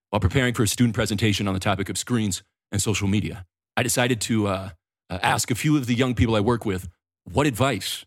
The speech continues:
they would give to someone who is, is wanting or, or needing to create a more, uh, healthy and balanced relationship with screens and social media.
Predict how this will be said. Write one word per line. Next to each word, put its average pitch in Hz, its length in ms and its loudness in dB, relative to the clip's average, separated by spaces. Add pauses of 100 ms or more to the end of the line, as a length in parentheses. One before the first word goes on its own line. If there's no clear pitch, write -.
(100)
they 160 200 2
would 180 180 0
give - 320 -8 (380)
to 120 80 -2
someone 143 260 4
who 123 140 4
is, 104 160 0 (340)
is 98 100 -4
wanting 104 440 -2 (100)
or, 101 320 0
or 104 140 -2
needing 117 520 0 (240)
to - 80 -4
create 131 300 2
a 117 60 2
more, 113 340 2 (360)
uh, 95 140 0
healthy 120 360 2
and 107 80 2
balanced 110 280 2
relationship 104 560 -2 (280)
with 92 120 -2
screens 98 440 0
and 95 80 -2
social 90 240 0
media. - 340 -2